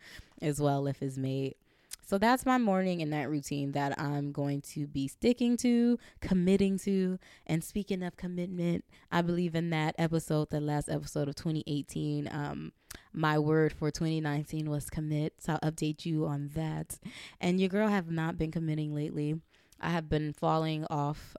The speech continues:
I, s-, I say, like, the first three to four months, it was easy peasy. Like, you know, I was so motivated, had the adrenaline to do everything. And then, like, I don't know. I s-, I feel like once I, like,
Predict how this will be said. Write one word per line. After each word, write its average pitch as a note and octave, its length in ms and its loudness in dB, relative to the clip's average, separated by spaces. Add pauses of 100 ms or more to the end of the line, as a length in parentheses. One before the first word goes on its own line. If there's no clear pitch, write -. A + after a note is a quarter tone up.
I, - 40 0
s-, E3+ 120 -2
I G3 80 4
say, C4+ 340 4
like, F#3+ 220 0
the F3 80 2
first A3 360 2
three F#3 140 -2
to F3+ 80 2
four E3+ 200 0
months, C#3+ 280 -2
it D3 80 -4
was D3+ 180 -2
easy D3+ 300 -6
peasy. D3 420 -10
Like, D#3 280 -10
you D#3 80 -2
know, D3 100 -2
I D3 80 -2
was C#3+ 180 0
so D3 240 0
motivated, C#3+ 480 -2
had C#3+ 160 -4
the D3 160 -8
adrenaline C#3+ 520 -4
to - 80 -14
do D3+ 280 0
everything. C#3+ 640 -4 (440)
And D3+ 240 0
then, D#3+ 400 2
like, C#3+ 540 -2 (300)
I F#3 120 4
don't G#3+ 120 6
know. A3+ 140 8
I D3+ 100 6
s-, C#3+ 120 0
I D3+ 100 2
feel F#3 160 0
like D#3+ 200 0
once D#3 280 2
I, D3+ 240 0
like, C#3 440 -6